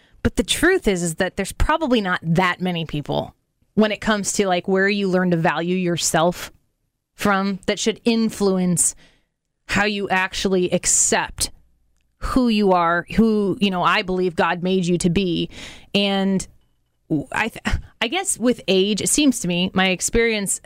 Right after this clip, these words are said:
a-, of my first thirty-five years is that with age, I care less and less what other people are thinking,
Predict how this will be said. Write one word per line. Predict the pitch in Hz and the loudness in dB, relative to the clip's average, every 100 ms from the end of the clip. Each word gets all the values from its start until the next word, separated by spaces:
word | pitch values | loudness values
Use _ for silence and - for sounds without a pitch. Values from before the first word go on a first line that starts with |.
| - | -8
a-, | 185 - | -6 -2
of | 190 165 | -2 0
my | 185 180 | 0 0
first | 202 269 - | 0 -2 0
thirty-five | 190 170 - 175 165 | -2 -2 -2 -2 -2
years | 160 165 180 - - - - | -2 -2 -4 -6 -14 -16 -6
is | - 190 | -2 0
that | 208 202 | 0 0
with | 208 208 - | 0 0 -2
age, | 196 190 185 170 - - _ _ _ _ _ _ _ _ _ 190 | 0 0 -2 -4 -8 -10 _ _ _ _ _ _ _ _ _ -6
I | 185 | -2
care | - 208 | 0 2
less | 190 190 175 | 2 0 0
and | 185 | 0
less | 180 175 | 2 2
what | - 185 | 0 0
other | 180 185 | 0 0
people | 196 190 180 | -2 0 2
are | 170 | 2
thinking, | 160 185 190 202 208 | 0 -2 0 0 -2